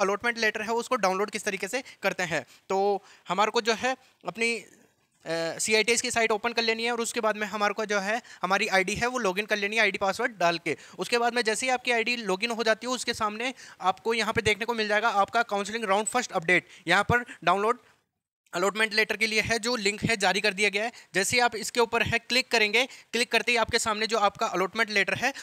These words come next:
वो दिखा दिया जाएगा। यहाँ पर देख सकते हैं सीआईटीएस दो हज़ार चौबीस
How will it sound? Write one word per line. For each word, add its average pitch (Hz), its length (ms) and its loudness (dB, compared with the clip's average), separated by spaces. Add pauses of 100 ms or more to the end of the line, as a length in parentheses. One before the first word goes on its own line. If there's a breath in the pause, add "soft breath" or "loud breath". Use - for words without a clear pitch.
(100)
वो 226 120 4
दिखा 202 260 0
दिया 196 180 2
जाएगा। 165 340 2 (200 loud breath)
यहाँ 175 140 2
पर 214 120 -2
देख 202 140 2
सकते 226 220 -4
हैं 247 80 2
सीआईटीएस 220 460 0
दो 196 100 0
हज़ार 208 140 2
चौबीस 220 220 -4